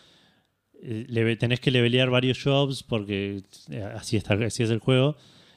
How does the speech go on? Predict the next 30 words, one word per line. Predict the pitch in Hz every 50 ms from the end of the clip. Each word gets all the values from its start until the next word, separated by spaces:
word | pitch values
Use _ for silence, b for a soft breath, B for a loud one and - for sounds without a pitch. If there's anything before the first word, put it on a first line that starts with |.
| b b b _ _
Y | - 104 98 -
me | 117 117
dio | 120 131 143 -
paja | 151 156 - 175
hasta | 135 - - 110
que | 113
en | 113
un | 127 139
momento | 131 139 139 139
me | 110 110
di |
cuenta | 107 117 123 123
que, | 117 101 95
nada, | 95 98 107 104 92
ya | - - 104
había | 101 104 104
leveleado | 101 98 92 92 101 104 101
al | 101 95
mango | 98 101 104 107 104 104 101
este, | 107 113 - - 104
me | 85 90 -
cambio | - 107 107 107 101
a | 104
este, | 110 104 - -
estoy | 98 - - 92
súper | - - - - 104 95
overlevel, | 90 92 92 95 104 101 98 92 92
no | 95 90
pasa | - 92 87 87
nada. | 85 90 -